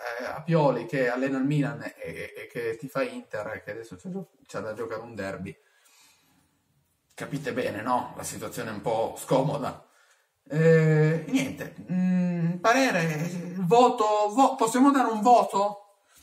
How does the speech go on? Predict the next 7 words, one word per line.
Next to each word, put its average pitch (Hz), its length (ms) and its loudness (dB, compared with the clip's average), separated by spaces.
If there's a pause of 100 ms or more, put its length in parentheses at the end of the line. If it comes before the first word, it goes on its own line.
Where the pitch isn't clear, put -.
(1080)
Io 247 140 2
direi 196 280 4
di 190 80 2
dare 180 260 8
un 175 360 0
sette 247 440 2
meno, 92 640 -6